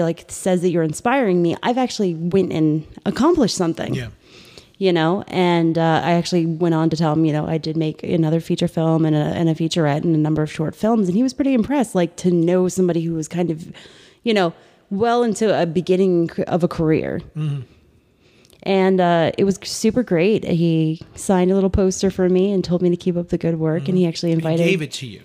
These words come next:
Speaker 1: He gave it to
Speaker 2: He
Speaker 1: me.
Speaker 2: didn't charge you for
Speaker 1: No.
Speaker 2: it. He signed it and handed it to you.
Speaker 1: He signed it and gave, and gave it to me as a present.
Speaker 2: Yes.
Speaker 1: Yeah.
Speaker 2: Because, again, you weren't just a fan
Speaker 1: No.
Speaker 2: to him. At that moment, you weren't just a fan.
Speaker 1: Yep.
Speaker 2: You know? And, and that has always been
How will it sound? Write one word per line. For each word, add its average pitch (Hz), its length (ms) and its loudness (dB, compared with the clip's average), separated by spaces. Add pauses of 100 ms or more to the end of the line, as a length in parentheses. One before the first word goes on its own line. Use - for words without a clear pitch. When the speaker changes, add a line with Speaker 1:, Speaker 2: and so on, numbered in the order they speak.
Speaker 1:
He 214 100 0
gave 196 200 2
it 156 80 -6
to - 80 0
Speaker 2:
He 156 40 2
Speaker 1:
me. 156 120 0
Speaker 2:
didn't 156 280 -8
charge 160 380 -2
you 170 100 -2
for 165 280 -2
Speaker 1:
No. 185 160 2
Speaker 2:
it. - 60 -6
He 151 120 -6
signed 170 420 -2
it 180 120 -4
and 131 120 -10
handed 123 360 -2
it 110 140 -12
to 113 120 -8
you. 101 100 -12
Speaker 1:
He 190 80 0
signed 185 260 0
it 202 60 0
and 196 80 0
gave, 160 360 -2
and 175 180 0
gave 156 160 0
it 147 100 -6
to - 80 -12
me - 200 -8 (320)
as 175 160 0
a - 20 -4
present. - 460 -2 (160)
Speaker 2:
Yes. 160 420 -4 (160)
Speaker 1:
Yeah. - 220 2
Speaker 2:
Because, 156 800 2
again, 156 320 2
you 147 140 -4
weren't 143 200 -2
just 127 180 -6
a 127 60 -8
fan 104 420 -12
Speaker 1:
No. 110 140 -2
Speaker 2:
to 113 140 -10
him. 95 200 -14
At 123 160 -12
that 180 200 0
moment, 151 320 -2
you 147 160 -2
weren't 143 240 -2
just 123 200 -6
a 127 40 -8
fan. 107 320 -8 (100)
Speaker 1:
Yep. - 320 -2
Speaker 2:
You 135 140 -8
know? 135 200 -6 (380)
And, 143 340 -2
and 135 280 -4
that 170 240 0
has 156 200 0
always 151 300 0
been 127 360 -2